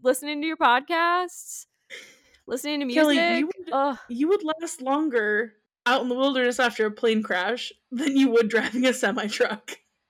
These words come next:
Speaker 2: I feel certain of that. <laughs>
Speaker 1: Okay,
Speaker 2: I don't
Speaker 1: that
Speaker 2: think
Speaker 1: is
Speaker 2: we even went through the
Speaker 1: bold.
Speaker 2: training.
Speaker 1: That is bold. I'd like to hear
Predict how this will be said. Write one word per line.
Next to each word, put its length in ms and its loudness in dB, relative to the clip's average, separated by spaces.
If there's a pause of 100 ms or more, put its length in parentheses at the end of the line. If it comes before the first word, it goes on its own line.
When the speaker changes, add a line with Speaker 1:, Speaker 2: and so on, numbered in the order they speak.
(240)
Speaker 2:
I 80 -4
feel 380 -2 (420)
certain 560 -2
of 120 -6
that. 340 -4
<laughs> 60 -4 (1040)
Speaker 1:
Okay, 520 4
Speaker 2:
I 80 4
don't 100 4
Speaker 1:
that 140 8
Speaker 2:
think 340 4
Speaker 1:
is 60 -2
Speaker 2:
we 60 2
even 160 -6
went 140 -4
through 120 -8
the 60 -2
Speaker 1:
bold. 220 8
Speaker 2:
training. 380 0
Speaker 1:
That 240 2
is 320 -2 (420)
bold. 640 4 (400)
I'd 220 4
like 140 4
to 120 -4
hear 140 4